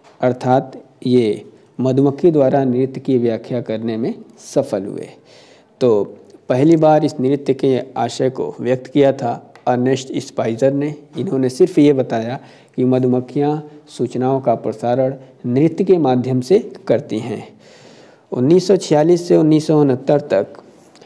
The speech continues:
रिसर्च के बाद कार्ल वान फ्रिश ने भी ये बताया कि जो नाच या डांस होता है मधुमक्खियों के द्वारा,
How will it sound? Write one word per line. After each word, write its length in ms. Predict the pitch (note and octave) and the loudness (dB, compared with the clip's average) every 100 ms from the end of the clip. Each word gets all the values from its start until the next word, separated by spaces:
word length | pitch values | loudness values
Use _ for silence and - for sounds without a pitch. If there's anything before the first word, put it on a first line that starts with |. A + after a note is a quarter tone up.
| _ _ _ - - - _ _ - - | _ _ _ -20 -20 -20 _ _ -16 -2
रिसर्च 420 | C3+ - E3+ E3 | -2 2 0 2
के 140 | F3 | 0
बाद 320 | D3+ D3 D3 - | 4 4 2 0
कार्ल 340 | C#3+ C#3+ D3 | 2 4 4
वान 260 | C#3 C#3 C3+ | 2 2 0
फ्रिश 360 | - D3+ D3+ | 2 0 2
ने 100 | D3+ | 2
भी 160 | D#3+ E3+ | 4 6
ये 80 | D3 | 4
बताया 500 | B2+ B2 A#2 A#2 E3 - _ _ _ - | 2 -2 -4 -8 -10 -18 _ _ _ -4
कि 140 | B2+ | -2
जो 160 | D3 C#3+ | 2 2
नाच 460 | A#2+ A#2+ C3+ D#3 E3 | 2 -2 -2 -2 0
या 160 | D#3 | 2
डांस 420 | D3+ B2 C#3 C#3+ C3+ | 2 0 -2 -2 -4
होता 340 | B2+ - C#3 | -8 -4 -2
है 160 | B2+ D3+ | 0 2
मधुमक्खियों 580 | C3 A#2+ A#2 A#2 C#3 | 2 2 -2 -2 -4
के 140 | C#3 B2+ | 0 0
द्वारा, 380 | A#2 G#2+ A#2 | 2 -2 -4